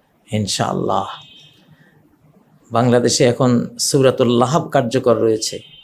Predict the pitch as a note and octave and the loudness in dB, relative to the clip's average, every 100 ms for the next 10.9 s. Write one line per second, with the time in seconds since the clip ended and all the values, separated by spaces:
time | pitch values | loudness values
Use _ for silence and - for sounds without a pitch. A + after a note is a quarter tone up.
0 | - - - C3 C3+ B2 - A#2+ - B2 | -20 -12 -2 0 2 0 -2 -6 -6 -10
1 | A2 F#2 F#2 _ _ _ _ - _ _ | -10 -12 -14 _ _ _ _ -20 _ _
2 | _ _ - A#2 C3 C3 A#2 D3+ D#3 D3+ | _ _ -8 -2 0 0 0 -2 0 -2
3 | C#3 C#3 B2+ - B2+ C#3+ E3 F#3 C#3+ C#3+ | -2 0 -2 0 0 0 2 2 2 0
4 | - B2+ A#2+ A2 A2 G#2+ - - G#2+ A#2 | 0 0 2 2 0 0 -4 -6 -6 -8
5 | - - - _ _ _ _ _ _ _ | -10 -18 -20 _ _ _ _ _ _ _
6 | _ _ _ _ _ _ _ A#2 - C3+ | _ _ _ _ _ _ _ -8 -2 2
7 | C3 B2 A#2+ C#3 C3 - A#2+ B2+ - D#3 | 2 2 2 0 -2 -2 0 0 2 0
8 | B2 G2 - _ _ _ _ _ - B2+ | 0 -2 -8 _ _ _ _ _ -4 -2
9 | A#2+ A2+ C#3 C3+ C3 D#3 D#3 E3 D3 C3 | 0 0 0 2 4 2 2 -4 -2 -2
10 | - B2+ A#2+ C3 D3+ - C3+ A2+ - | -2 -6 -4 -2 -2 -2 -2 -4 -6